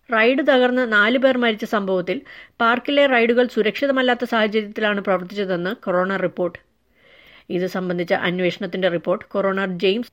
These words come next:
മക്ഡൗഗൾ ഇന്ന് കോടതിയിൽ സമർപ്പിച്ചു. ലോകോത്തര നിലവാരമുള്ള ഒരു തീം പാർക്കായാണ് ഡ്രീം വേൾഡ് അറിയപ്പെടുന്നത്. എന്നാൽ ഇവിടെ പേടിപ്പെടുത്തുന്ന വിധത്തിൽ പഴഞ്ചൻ രീതിയിലുള്ള സാങ്കേതിക വിദ്യകളാണ് ഉപയോഗിച്ചിരിക്കുന്നതെന്നും സുരക്ഷയുടെ കാര്യത്തിൽ വീഴ്ച വന്നതായും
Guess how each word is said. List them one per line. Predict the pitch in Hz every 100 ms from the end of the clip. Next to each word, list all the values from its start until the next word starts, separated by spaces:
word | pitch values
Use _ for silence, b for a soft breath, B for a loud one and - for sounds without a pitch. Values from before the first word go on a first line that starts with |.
| -
മക്ഡൗഗൾ | 208 214 208 190 170 175 233 -
ഇന്ന് | 202 196 190
കോടതിയിൽ | - 185 180 185
സമർപ്പിച്ചു. | 190 175 170 170 180 - _ _ _ -
ലോകോത്തര | 190 190 208 208 226
നിലവാരമുള്ള | 220 190 175 185 196 202 196 196
ഒരു | 190 180
തീം | 185 185 185
പാർക്കായാണ് | 202 202 196 190 170 170
ഡ്രീം | 160 180 185
വേൾഡ് | 185 175
അറിയപ്പെടുന്നത്. | 165 170 175 170 175 175 - b b b b b b b -
എന്നാൽ | 269 294
ഇവിടെ | - 262 277
പേടിപ്പെടുത്തുന്ന | 269 226 240 269 247 269 269
വിധത്തിൽ | 262 233 247 - 208
പഴഞ്ചൻ | 202 220 254
രീതിയിലുള്ള | 254 247 233 233 233 226
സാങ്കേതിക | 214 196 190 208 233
വിദ്യകളാണ് | 233 202 202 196 190 180
ഉപയോഗിച്ചിരിക്കുന്നതെന്നും | 170 180 185 202 185 185 175 165 190 B B B _
സുരക്ഷയുടെ | - 247 262 302 294
കാര്യത്തിൽ | 277 240 233 233 233
വീഴ്ച | 208 208 208
വന്നതായും | 262 220 202 185 175